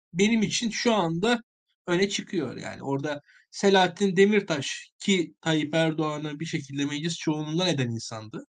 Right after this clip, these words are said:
Ve şu an cezaevinde olmasının bence nedenlerinden bir tanesi bu. Ve şu anda Ekrem İmamoğlu'nun yaşadığı şey çünkü bunlar Tayyip Erdoğan'ın doğrudan koltuğuna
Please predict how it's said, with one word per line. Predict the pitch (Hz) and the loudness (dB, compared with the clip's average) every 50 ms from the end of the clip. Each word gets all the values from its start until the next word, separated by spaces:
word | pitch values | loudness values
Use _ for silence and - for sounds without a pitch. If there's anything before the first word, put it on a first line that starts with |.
| _ _ _ _ _ _ _ | _ _ _ _ _ _ _
Ve | 139 135 | 0 2
şu | 139 185 165 | 4 6 6
an | 156 147 147 | 6 6 4
cezaevinde | 143 156 151 151 165 160 156 151 147 147 156 165 | 4 4 6 8 8 8 8 8 4 2 2 2
olmasının | 165 160 151 147 143 139 139 - 143 139 139 139 135 131 | 4 4 2 2 0 -2 -2 -2 -2 0 0 0 0 0
bence | 135 135 131 127 127 127 120 120 120 - _ | 0 0 0 0 2 0 0 -2 -4 -6 _
nedenlerinden | 135 131 131 131 127 127 123 123 120 120 120 120 117 113 113 | -2 0 2 2 2 2 0 0 0 0 0 -2 -2 -4 -4
bir | 117 | -6
tanesi | - 120 113 110 107 - - 110 107 | -4 -4 -4 -4 -6 -6 -6 -2 2
bu. | 147 190 233 - _ _ _ _ _ _ _ _ _ _ _ _ _ _ _ _ _ | 2 2 2 2 _ _ _ _ _ _ _ _ _ _ _ _ _ _ _ _ _
Ve | 135 170 208 202 | 10 12 12 12
şu | 202 - - 233 | 12 12 12 12
anda | 214 196 185 180 175 | 12 12 12 10 8
Ekrem | 170 151 151 143 170 170 165 170 | 6 6 6 6 6 6 8 8
İmamoğlu'nun | 175 180 175 170 156 143 147 143 | 6 6 4 4 4 4 4 4
yaşadığı | 143 143 139 160 160 185 226 | 4 4 4 4 2 2 2
şey | 226 - 302 285 | 6 6 6 6
çünkü | - - 240 - - 180 160 | 6 4 4 4 4 0 2
bunlar | 156 202 214 233 269 294 285 285 | 4 4 6 6 6 4 6 6
Tayyip | 247 226 233 233 233 226 | 6 8 8 6 6 6
Erdoğan'ın | 240 240 233 226 226 220 233 247 233 185 | 6 6 6 4 2 0 0 0 2 6
doğrudan | 170 202 226 240 247 214 202 196 196 - - _ _ _ _ _ _ - | 8 10 12 12 10 10 8 6 6 4 0 _ _ _ _ _ _ -2
koltuğuna | - 180 170 170 170 170 196 196 190 208 226 226 | 4 8 8 8 8 6 4 4 6 6 4 4